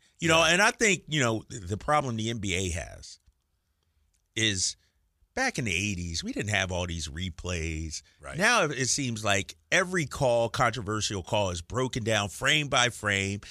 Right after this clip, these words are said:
Speaker 1: You know, we got, uh, closet, uh, referees sitting at home on their couch making the call, and, and it doesn't do the N B A any favors, and I think it's just a harder job right now.
Speaker 2: Mm-hmm. I think I told you the story. Uh, you know, officials can,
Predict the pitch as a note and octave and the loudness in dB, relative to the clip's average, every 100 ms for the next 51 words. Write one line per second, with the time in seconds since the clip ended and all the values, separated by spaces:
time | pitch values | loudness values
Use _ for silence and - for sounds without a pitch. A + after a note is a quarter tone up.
0 | - _ B2 A2+ G#2 A2+ B2 A#2 A2 _ | -20 _ 0 2 2 0 2 2 0 _
1 | A#2 G#2+ - - D3 D#3 D#3+ D#3 C#3 - | 0 0 -2 -6 0 2 4 2 0 -6
2 | - - C3+ B2+ A2+ G2+ _ _ B2 C#3+ | -20 -2 2 4 2 0 _ _ 0 0
3 | C3+ B2 C3 - C#3+ A#2 C3 A#2 B2 A#2+ | 2 0 2 4 2 2 2 2 0 0
4 | A#2 A#2+ A#2 - C3+ C3 G#2+ A#2+ C3+ C3+ | 0 0 -2 0 2 2 2 2 2 0
5 | C3 A#2+ - C3 B2 A#2+ A#2+ - - - | -2 -4 -2 2 4 6 4 -2 -12 -2
6 | B2+ B2 A#2+ C#3 D3 F3+ F3 D#3 D3 C3+ | 2 4 2 0 2 2 2 2 0 0
7 | B2+ B2+ A#2+ A#2 A2+ - F#3+ A3 C#3+ C3 | 0 0 0 0 -2 0 0 2 0 0
8 | B2 B2+ B2+ D#3 A#2+ C3+ A#2 F2+ - A#2 | 0 0 0 -2 -2 -2 -4 -6 -6 0
9 | A#2+ B2 A2+ A2 A#2+ E3+ - F2+ E2+ C2 | 2 2 -2 0 2 0 -2 -4 -6 -6
10 | C2+ D#2 _ _ G2 G2 G2+ A2 _ _ | -14 -16 _ _ -16 -14 -12 -14 _ _
11 | _ - A#2+ - C#4 C#3 G2 G#2+ B2 G#2 | _ -12 -8 -6 -6 -6 -6 -6 -6 -8
12 | D2+ D2 - D2 B1+ B1 - _ _ - | -6 -6 -6 -8 -10 -16 -20 _ _ -10
13 | F2 D#2+ E2 A2+ B2 A#2+ - G#3+ C4 A#3+ | -8 -8 -10 -10 -10 -10 -8 -8 -6 -4
14 | - C3+ A2+ F#2 G#2+ D3 | -2 -2 -2 -2 -6 -10